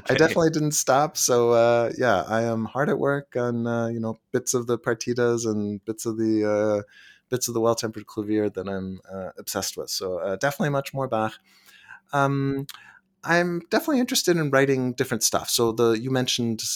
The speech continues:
Speaker 2: this, uh, this book about political philosophy that I'd written before to that. That was kind of
Speaker 1: Right.
Speaker 2: a straightforward academic book. Uh, hey, if you're interested in political philosophy, uh, go crazy. Um,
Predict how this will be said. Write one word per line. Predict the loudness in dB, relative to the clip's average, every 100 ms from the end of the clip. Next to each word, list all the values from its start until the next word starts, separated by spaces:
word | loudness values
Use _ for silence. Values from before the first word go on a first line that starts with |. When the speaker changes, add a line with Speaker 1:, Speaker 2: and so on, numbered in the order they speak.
| -8
Speaker 2:
this, | -8 -6 -4
uh, | -2 -2 -2 -2 -4
this | -6
book | -4 -4
about | 0 -2
political | 0 -2 0 -4
philosophy | 0 0 0 -2
that | -2 -2
I'd | -4
written | -4 -8
before | -8 -4
to | 0
that. | 0 0
That | 0
was | -2
kind | -2 -4
of | -4
Speaker 1:
Right. |
Speaker 2:
a | -4
straightforward | -4 -2 -2 0 0 0
academic | -4 -8 -4 -4 -6 -4
book. | -6 -6 -2
Uh, | 0 0 -2 -16 -20 -20 _
hey, | 4 4
if | 6
you're | 2
interested | 2 0 -2
in |
political | 2 0 0
philosophy, | 0 0 0 0 2 0 -2 _ _
uh, | -8 -6
go | -2 0
crazy. | 0 0 0 -4 -4
Um, | -6 -6 -6 -8